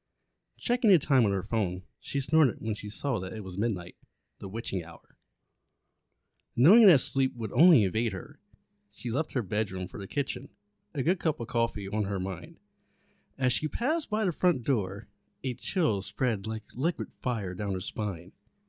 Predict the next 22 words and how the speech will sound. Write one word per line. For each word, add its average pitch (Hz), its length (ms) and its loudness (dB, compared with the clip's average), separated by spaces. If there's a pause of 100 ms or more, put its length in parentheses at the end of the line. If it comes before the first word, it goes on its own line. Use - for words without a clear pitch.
(800)
"It's 160 160 0
only 123 180 10
winter," 110 320 4
she - 160 -6
thought, 117 320 -2
she 131 140 -2
told 123 220 2
herself, 107 360 -2 (500)
focusing 139 440 4
again 117 260 4
on 107 120 0
the 107 60 -4
coffee 110 300 0
plan. 98 380 -4 (800)
Measuring 143 400 6
out 147 160 0
cups, - 420 -4 (160)
water, 131 500 0 (160)
and 110 120 -6
preparing 147 540 2
her 113 200 -6
cup - 320 -10